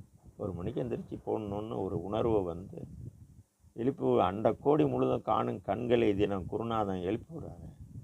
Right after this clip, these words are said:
இதெல்லாம் நினைக்கிறப்ப அதெல்லாம் வேற ஒண்ணும் கிடையாதுங்க. எல்லாம் செயல் கூடுங்க, அவ்வளவுதாங்க. நம்ம ஜீவகாருண்யம் எவ்வளவுக்கு அளவுக்கு செய்யறோமோ அவ்வளவுக்கு அளவுக்கு நமக்கு பலன்.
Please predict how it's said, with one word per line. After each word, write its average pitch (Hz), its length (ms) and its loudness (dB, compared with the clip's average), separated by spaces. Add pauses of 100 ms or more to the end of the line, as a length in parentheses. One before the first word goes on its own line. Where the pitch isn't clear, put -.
(260)
இதெல்லாம் 131 280 -8
நினைக்கிறப்ப 117 800 -4 (1600)
அதெல்லாம் 92 360 -4
வேற 123 220 2
ஒண்ணும் 123 320 -6
கிடையாதுங்க. - 420 -8 (2500)
எல்லாம் 85 400 -2
செயல் 110 340 0
கூடுங்க, 104 320 -4
அவ்வளவுதாங்க. 87 420 -10 (920)
நம்ம - 240 -12
ஜீவகாருண்யம் 98 720 4
எவ்வளவுக்கு 107 420 2
அளவுக்கு 110 360 -4
செய்யறோமோ 107 320 -6
அவ்வளவுக்கு 107 380 -6
அளவுக்கு 92 240 -8
நமக்கு 104 300 -8
பலன். 95 440 -6